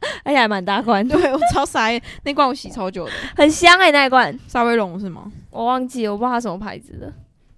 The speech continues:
Speaker 2: 我那时候洗脸。
Speaker 1: 很好笑。
Speaker 2: 超扯淡。
Speaker 1: 欸，我有一年还骑脚踏车到你家送你那个小蛋糕欸。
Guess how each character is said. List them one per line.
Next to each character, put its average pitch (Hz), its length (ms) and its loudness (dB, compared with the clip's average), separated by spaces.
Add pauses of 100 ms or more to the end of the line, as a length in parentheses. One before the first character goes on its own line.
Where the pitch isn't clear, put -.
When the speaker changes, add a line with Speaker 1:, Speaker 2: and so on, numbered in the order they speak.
(200)
Speaker 2:
我 208 180 -8
那 240 160 -6
时 269 80 -6
候 247 60 -4
洗 240 80 -2
脸。 233 60 2
Speaker 1:
很 240 80 4
好 190 80 -2
笑。 196 300 -6 (960)
Speaker 2:
超 220 160 -12
扯 208 220 -12
淡。 170 180 -12 (600)
Speaker 1:
欸， 330 180 2
我 294 160 2
有 330 140 4
一 339 60 0
年 285 200 6
还 262 220 6
骑 277 180 -6
脚 277 100 4
踏 262 120 6
车 262 160 0
到 262 180 0
你 226 60 -2
家 226 180 0
送 240 140 -4
你 208 60 -6
那 208 160 -4
个 202 100 -8
小 196 180 -8
蛋 180 220 -10
糕 156 200 -10
欸。 - 220 -12